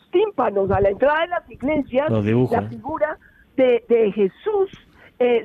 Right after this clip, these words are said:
Speaker 1: separando los justos de los pecadores y los que iban a ir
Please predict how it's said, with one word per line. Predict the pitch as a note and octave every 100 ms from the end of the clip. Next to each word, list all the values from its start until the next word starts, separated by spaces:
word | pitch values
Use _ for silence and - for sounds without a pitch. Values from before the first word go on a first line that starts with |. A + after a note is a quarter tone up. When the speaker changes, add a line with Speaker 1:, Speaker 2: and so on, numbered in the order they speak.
| -
Speaker 1:
separando | C4+ - A3+ B3 C#4 B3+ C#4+ E4+
los | B3+ G#3
justos | - G4 F#4 - E4+
de | F4
los | C#4+ A#3+
pecadores | - A#3+ G3 A#3 C4+ D4 F4+ _ _ -
y | B3
los | A#3 G#3
que | - G#3
iban | B3+ D4 D#4 E4 -
a | A#3
ir | A3 C4 D4